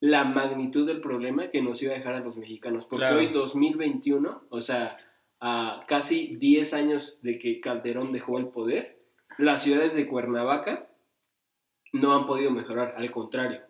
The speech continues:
Speaker 1: empeoraron.
Speaker 2: Empeoraron.
Speaker 1: A partir de que Felipe Calderón tomó la decisión de,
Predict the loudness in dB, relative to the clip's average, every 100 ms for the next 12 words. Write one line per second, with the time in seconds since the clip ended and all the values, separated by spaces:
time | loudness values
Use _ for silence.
0 | -8 -8 -4 -4 -4 -6 -8 -8 -6 -4
1 | -2 -2 -4 -2 -2 2 2 2 2 2
2 | 4 -2 -2 0 0 0 -2 -4 -6 -4
3 | -4 -2 -2 -4 -4 -6 -6 -4 -2 0
4 | -2 -4 -6 -8 -6 -4 -4 -10 _ _
5 | -4 -2 -2 -4